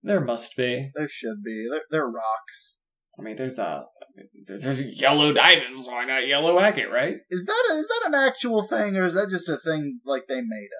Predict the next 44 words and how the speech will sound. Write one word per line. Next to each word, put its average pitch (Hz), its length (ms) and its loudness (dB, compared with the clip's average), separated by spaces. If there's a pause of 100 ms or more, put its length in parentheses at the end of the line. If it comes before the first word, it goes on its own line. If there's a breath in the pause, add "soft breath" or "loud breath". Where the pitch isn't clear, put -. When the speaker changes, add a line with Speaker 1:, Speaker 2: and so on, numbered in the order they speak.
Speaker 2:
up? - 60 -18 (400)
Speaker 1:
Yellow 185 300 6
diamonds 160 400 4
are 156 80 0
real. 151 440 0
Pink 156 260 -6
diamonds 147 400 0
are 147 60 -2
real, 143 240 0
although 139 240 0
they 143 160 -2
look 139 280 -4 (320)
more 143 280 2
like 131 200 0 (120)
Rose's 127 520 -4
diamond 120 460 -8
does, 120 480 -4
but - 200 -12 (1300)
we've 131 200 -6
been 143 160 2
down 123 220 2
this 127 240 -6
road 123 180 -4
before. 123 500 -6 (200)
Um, - 360 -8
we 170 80 -12
found 165 300 6
out 160 120 6
that 180 100 8
all 175 200 12
rose 170 260 10
quartzes 165 400 4
look 156 220 0
the - 60 -8
same, 135 480 0
so. - 320 -14 (220)
Speaker 2:
Oh, 302 180 0
yeah, 208 180 0
there 151 240 -2
are 180 140 2
yellow 135 260 -2
diamonds. 120 360 -8
That's 156 200 -12
interesting. 185 400 -16